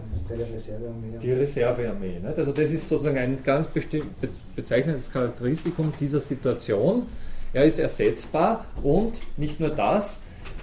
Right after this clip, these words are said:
Speaker 2: es ist in der Regel so, dass im Hintergrund sofort jemand anderer bereitsteht, wenn er, äh, wirklich Nein sagen würde, ne? Das ist gleichsam der Umstand, war, oder das ist sozusagen der Grund, wenn Sie so wollen,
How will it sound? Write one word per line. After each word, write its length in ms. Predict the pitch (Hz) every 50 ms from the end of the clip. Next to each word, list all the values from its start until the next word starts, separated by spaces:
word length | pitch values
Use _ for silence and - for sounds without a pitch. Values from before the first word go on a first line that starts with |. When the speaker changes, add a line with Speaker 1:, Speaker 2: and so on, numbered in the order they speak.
| - -
Speaker 2:
es 160 | 165 - -
ist 140 | 175 - 170
in 80 | 170
der 160 | 147 139 123
Regel 440 | - 117 123 123 156 185 196 214 208
so, 360 | 196 - - 135 131 147 170
dass 180 | 185 180 170 -
im 100 | 165 147
Hintergrund 640 | 139 151 156 - 170 165 - 139 139 143 147 147 -
sofort 400 | - - 135 - 139 127 127 -
jemand 220 | 143 139 139 135
anderer 280 | - 101 104 123 135 139
bereitsteht, 640 | 139 139 123 110 98 101 - - - 117 113 -
wenn 220 | 110 113 117 113 -
er, 380 | 98 98 101 107 110 107 107 - - - - - -
äh, 440 | - - - - - 107 107 104 107
wirklich 260 | 120 120 135 127 120
Nein 260 | 120 104 107 113 113
sagen 360 | 110 - 101 87 90 101 101 85
würde, 460 | 101 110 107 101 104 - 90 82 80 - - -
ne? 200 | - 131 170 170 - - - - - -
Das 120 | 139 151
ist 220 | 185 190 170 -
gleichsam 380 | - 151 139 139 - 170 156 143 - - -
der 100 | 147 131
Umstand, 540 | 127 139 170 214 - - 196 185 185 170 165
war, 280 | 156 147 139 131 123 117
oder 140 | 120 -
das 180 | 127 123 123 123
ist 260 | 131 127 - - - - - -
sozusagen 280 | - - - 123 123 127
der 100 | 123 123
Grund, 340 | - - 110 123 160 180 175
wenn 140 | 165 151 151
Sie 60 | 147
so 180 | - 160 147
wollen, 280 | 127 107 110 131 160 165